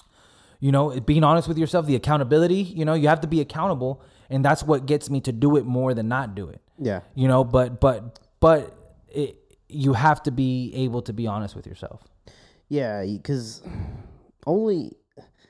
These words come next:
Speaker 2: only you have that ability to be brutally honest with yourself. As
Speaker 1: Mm-hmm.
Speaker 2: much as you wanna lie to yourself, if you look at yourself in the mirror, like, for any reason,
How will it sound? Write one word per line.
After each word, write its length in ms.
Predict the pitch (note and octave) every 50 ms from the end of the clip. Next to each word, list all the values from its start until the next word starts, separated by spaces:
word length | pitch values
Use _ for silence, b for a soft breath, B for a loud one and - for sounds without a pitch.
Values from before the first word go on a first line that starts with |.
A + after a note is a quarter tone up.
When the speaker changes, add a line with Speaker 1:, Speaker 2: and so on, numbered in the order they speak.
| b b b b b _ _ _ _ _ _ _ -
Speaker 2:
only 260 | C3+ D3+ D3+ D3 C#3+
you 760 | C3+ B2+ B2+ A#2 A#2 A#2+ A#2+ A#2+ A#2+ A#2 A2 A2 G#2+ G#2+ G#2 - - _ _ _ _ _ _ -
have 280 | - B2+ A#2+ A2+ G2+
that 140 | G#2 A2 G#2
ability 500 | G2 F2 F2 G#2 G#2 G2 F#2 F#2 F#2+ F#2
to 60 | F#2
be 360 | F#2 G#2 F#2 F#2 F2 E2+ F#2 - _ _ _
brutally 520 | A2+ G#2 - A#2+ B2 B2 A2 A2 G#2+ G#2 G2+
honest 340 | F#2+ F#2 F#2+ F#2 F#2 - -
with 120 | - -
yourself. 340 | - - A2 A2 G2+ G2 G2+
As 60 | A2
Speaker 1:
Mm-hmm. 80 | A2 B2+
Speaker 2:
much 140 | C#3+ D3
as 160 | D3 C3 B2 B2
you 80 | A#2+
wanna 180 | A#2+ A#2+ A2+ G#2
lie 220 | G2+ G2+ G2+ G2+
to 80 | F#2+ F#2
yourself, 320 | F2+ - - G2+ F#2+ F#2+
if 140 | G#2 G#2 A#2
you 80 | A#2+ A#2
look 200 | A#2+ A2+ G#2+ A2
at 140 | G2 -
yourself 380 | G#2+ A2 - A#2 A2+ A2 - -
in 60 | G2+ G2
the 60 | F#2+
mirror, 400 | G2 G#2 A2 A#2+ C3 D3 E3+ - b b b b b b b b b b b -
like, 400 | - A#2 A2 A2 - - - -
for 160 | - C#3+ C3+
any 200 | C#3+ D#3+ E3+ F3
reason, 360 | F3 F3+ D#3 B2 A#2 A2+ A2